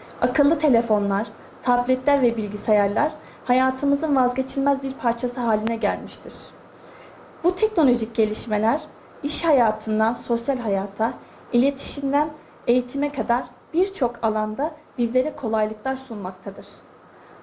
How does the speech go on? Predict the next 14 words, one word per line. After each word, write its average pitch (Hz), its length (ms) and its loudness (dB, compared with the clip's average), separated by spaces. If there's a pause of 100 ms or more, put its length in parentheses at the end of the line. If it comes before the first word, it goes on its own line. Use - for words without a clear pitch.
(100)
Ancak 330 440 0
bu 220 80 -6
kolaylıkların 233 800 0
yanında 208 540 -2 (840)
kontrolsüz 285 760 -2
ve 254 160 2 (340)
aşırı 302 360 -2
kullanıma 220 580 0
bağlı 202 420 2 (920)
birçok 302 400 0
sorunu 254 420 0
da 285 180 0 (560)
beraberinde 233 600 2
getirmektedir. 214 840 -6